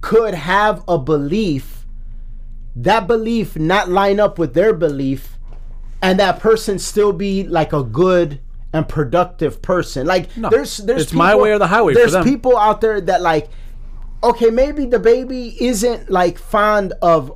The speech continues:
Speaker 1: of gay people, so that just makes him, like, the worst person in the world. You know what I'm saying? Maybe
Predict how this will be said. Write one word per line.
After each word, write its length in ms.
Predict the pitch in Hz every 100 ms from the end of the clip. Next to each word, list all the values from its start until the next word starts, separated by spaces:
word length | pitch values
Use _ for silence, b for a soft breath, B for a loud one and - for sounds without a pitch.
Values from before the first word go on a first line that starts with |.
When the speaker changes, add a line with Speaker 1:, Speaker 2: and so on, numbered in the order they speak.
| -
Speaker 1:
of 460 | 165 143 113 123 110
gay 200 | 185 180
people, 400 | - 160 - 139
so 160 | - 175
that 240 | 190 220
just 220 | 196 214
makes 260 | 220 220 -
him, 100 | 202
like, 200 | 175 156
the 80 | 139
worst 320 | 131 202 -
person 380 | 214 202 202 190
in 80 | 160
the 80 | 135
world. 460 | 131 226 427 - - b b b b b b
You 140 | 180
know 80 | 240
what 80 | 240
I'm 60 | 233
saying? 360 | 247 240 196
Maybe 500 | 202 254 262 254 233